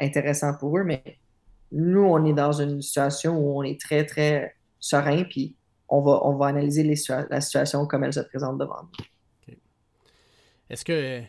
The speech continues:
Speaker 2: tu peux probablement pas nous le dire, mais sûrement que t'as des, des appels avec un petit accent texan d'un milliardaire qui serait peut-être sur un yacht. Mais en tout cas, tu sais, moi, j-,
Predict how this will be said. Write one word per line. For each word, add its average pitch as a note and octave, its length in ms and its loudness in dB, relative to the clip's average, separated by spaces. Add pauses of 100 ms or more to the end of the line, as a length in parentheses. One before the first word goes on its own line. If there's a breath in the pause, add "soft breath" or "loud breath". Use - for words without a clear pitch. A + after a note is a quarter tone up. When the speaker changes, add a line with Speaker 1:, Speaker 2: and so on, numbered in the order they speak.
(420)
Speaker 2:
tu - 120 -10
peux E3 120 -2
probablement C#3 580 -4
pas D#3+ 160 -4
nous D3 100 -2
le B2+ 80 -6
dire, D3+ 260 -2
mais C3 140 -4
sûrement C3+ 300 -8
que C#3+ 60 -12
t'as D3 100 -4
des, B2 260 -6 (180)
des C3+ 280 -4
appels D3 360 -2
avec B2 220 -6
un C3 80 -6
petit - 240 -10
accent C#3 320 -6
texan C#3+ 840 -2
d'un C3 160 -4
milliardaire B2+ 1200 -4
qui - 120 -16
serait C3+ 160 -8
peut-être - 220 -8
sur B2 120 -8
un B2 160 -4
yacht. C#3 680 -6 (300)
Mais B2+ 100 -6
en A2+ 60 -6
tout - 140 -6
cas, A#2 120 -4
tu - 120 -10
sais, B2 40 -6
moi, B2 120 -6
j-, - 160 -10